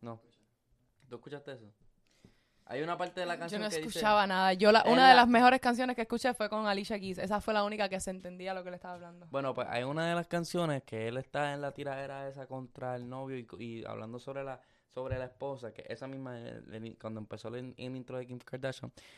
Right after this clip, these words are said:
Speaker 1: que él está diciendo, "Pick oxygen or
Speaker 3: <clears throat>
Speaker 1: wifi",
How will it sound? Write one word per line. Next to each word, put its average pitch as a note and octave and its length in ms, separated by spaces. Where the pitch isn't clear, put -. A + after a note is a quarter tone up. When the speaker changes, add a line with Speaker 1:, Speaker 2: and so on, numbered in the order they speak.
Speaker 1:
que B2+ 220
él C3 80
está D3+ 220
diciendo, D#3+ 560
"Pick D3 440
oxygen C3+ 600
or A#2 100
Speaker 3:
<clears throat> G#2+ 60
Speaker 1:
wifi", A2 560